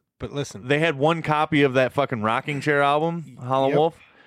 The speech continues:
Speaker 2: and they all traded amongst each other and shit, and, like, they were like, "Oh, fucking, I'm getting the Red Rocking
Speaker 1: So,
Speaker 2: Chair album <laughs>
Speaker 1: you're getting
Speaker 2: this
Speaker 1: into
Speaker 2: week," or whatever.
Speaker 1: exactly
Speaker 2: <laughs>
Speaker 1: the reason that I bring that up. It's like, I bring, I bring that up to bring this up, is the reason you gotta,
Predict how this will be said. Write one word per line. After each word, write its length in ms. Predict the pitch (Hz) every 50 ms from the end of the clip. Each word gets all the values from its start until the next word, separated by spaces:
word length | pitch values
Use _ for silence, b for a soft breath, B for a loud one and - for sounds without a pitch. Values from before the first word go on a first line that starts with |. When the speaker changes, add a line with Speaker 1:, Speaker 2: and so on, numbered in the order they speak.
| b b b b b b
Speaker 2:
and 560 | - 143 143 143 143 143 135 131 127 127 120
they 120 | 107 127 131
all 160 | 135 131 127
traded 380 | - - 147 139 143 147 139 135
amongst 380 | 127 123 127 131 143 - -
each 160 | 135 127 -
other 300 | 151 143 143 143 151 147
and 100 | 147 143
shit, 320 | - - - 151 147 147 139
and, 80 | 139 131
like, 160 | 117 113 98
they 120 | 113 123
were 120 | 127 123 110
like, 120 | 107 113 143
"Oh, 380 | 180 196 196 208 196 180 - - _
fucking, 380 | - 196 - - 180 170 160 151
I'm 140 | 156 165 175
getting 220 | 190 202 175 180
the 60 | 170
Red 320 | 151 147 160 156 160 143 143
Rocking 320 | 160 147 151 151 165 160
Speaker 1:
So, 40 | 151
Speaker 2:
Chair 140 | 139 143 139
album 340 | 135 135 131 127 127 127 110
<laughs> 60 | 123
Speaker 1:
you're 120 | 160 160
getting 320 | 139 123 151 160 160 156 156
Speaker 2:
this 80 | 147
Speaker 1:
into 120 | 147 156 143
Speaker 2:
week," 200 | 143 139 131 117
or 40 | -
whatever. 160 | 117 127 143
Speaker 1:
exactly 340 | 147 123 117 147 139 139 147
Speaker 2:
<laughs> 20 |
Speaker 1:
the 120 | 110 123
reason 380 | 123 127 139 139 135 131 131 123
that 140 | 127 123 120
I 140 | 120 117 107
bring 400 | 104 101 104 - 127 131 127 123
that 240 | 120 113 110 113
up. 300 | 131 147 147 120 101 -
It's 180 | 101 117 107 -
like, 240 | 120 113 107 - - -
I 120 | 123 135
bring, 400 | 123 131 131 123 123 123 117 - 113
I 80 | 123 120
bring 240 | 113 139 135 127 131
that 200 | 139 143 143 131
up 200 | 131 127 - -
to 100 | - 131
bring 280 | 107 123 120 113 110 117
this 220 | 170 165 - -
up, 260 | 107 95 98 - - - B B B B B B B B B _
is 380 | 139 143 143 135 110 - - b b b b b b b b b _ _ _
the 140 | 127 127 135
reason 360 | 139 185 226 220 175 185 170 160
you 100 | 151 127
gotta, 380 | 151 156 165 156 135 120 107